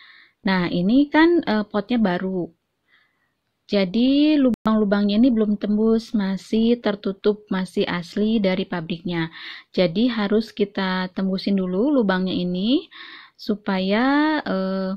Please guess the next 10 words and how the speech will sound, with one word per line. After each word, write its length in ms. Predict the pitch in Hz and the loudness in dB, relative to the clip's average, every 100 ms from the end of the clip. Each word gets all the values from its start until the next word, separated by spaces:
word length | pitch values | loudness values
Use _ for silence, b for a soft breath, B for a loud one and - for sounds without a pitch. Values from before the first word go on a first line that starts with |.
| - _ _ _ _ _ _ - | -10 _ _ _ _ _ _ -2
airnya 400 | 196 196 233 220 | 0 2 2 0
nanti 320 | 185 208 247 | 0 0 0
sirkulasi 800 | 240 208 - 190 180 - 202 185 | 0 -2 0 -2 -2 -2 -2 -2
ya, 80 | 196 | -2
tidak 320 | 208 175 - | -4 -4 -4
tergenang 640 | 175 165 175 175 233 285 | -6 -6 -4 -2 2 4
di 80 | 226 | 4
dalam 400 | 190 175 175 180 | 2 -2 -2 -6
pot 240 | 180 165 | -6 -8
ini. 400 | 165 165 165 156 | -6 -4 -4 -6